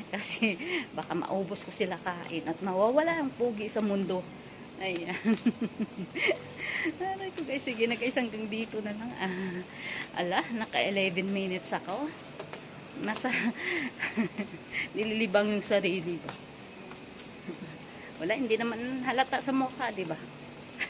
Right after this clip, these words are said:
Hindi naman halata sa mukha na nakakunting shot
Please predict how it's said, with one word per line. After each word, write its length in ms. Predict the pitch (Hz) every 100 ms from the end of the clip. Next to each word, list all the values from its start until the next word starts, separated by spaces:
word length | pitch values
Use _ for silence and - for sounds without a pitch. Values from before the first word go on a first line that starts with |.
| - 403 403 - 381 - - - - -
Hindi 320 | 370 240 214
naman 180 | 240 302 311 - - - -
halata 240 | 254 269
sa 120 | 302 269 233
mukha 280 | 254 262 269
na 280 | 226 226
nakakunting 720 | 226 214 214 214 247 262 240 214
shot 200 | -